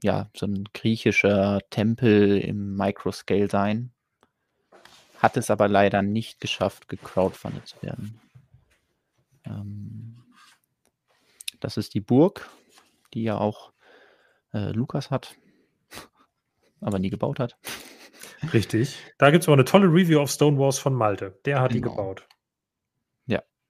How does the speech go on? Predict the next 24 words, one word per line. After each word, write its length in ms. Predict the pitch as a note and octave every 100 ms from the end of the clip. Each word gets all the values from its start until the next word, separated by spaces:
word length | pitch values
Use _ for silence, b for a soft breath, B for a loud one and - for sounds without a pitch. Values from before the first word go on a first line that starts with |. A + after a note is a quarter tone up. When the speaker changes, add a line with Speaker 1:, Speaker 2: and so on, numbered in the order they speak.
| _
Speaker 1:
sogar 240 | A#2+ A#2 G#2
mit 180 | A#2 -
Erweiterung 540 | - F#2 - F#2+ G2
dann 160 | G2+ -
irgendwann. 520 | G2+ G2 G#2 G2+ G2+ _ b b b b
Speaker 2:
Mhm. 380 | D3+ G2+ G#2+ G2
Speaker 1:
Dann 180 | G#2 G#2+
gab 160 | G#2
es 80 | -
hier 180 | - A#2
noch 180 | A2+ G#2
das, 400 | - G2 - -
ähm, 360 | G2 G2 F#2+ F#2+
Fahrradthema, 1080 | - C3+ C#3 A#2+ B2 - A2+ A#2 A2+ G#2+ A2 b b b b b _
das, 380 | - G2+ - -
äh, 340 | F#2 F#2+ F#2 G#2 - _ _ _ _ -
ich 140 | F#3 -
glaub, 380 | B2 C#3+ - _ _ _ _ _ -
äh, 80 | - _ _ _ _ _
erstaunlicherweise 680 | - - A#2+ D3 C3 A#2+ A2+
von 180 | - A2
einem 140 | G#2 G#2
niederländischen 520 | A#2 G#2 F#2+ - F#2
Designer. 500 | F#2+ G2 G2 G#2+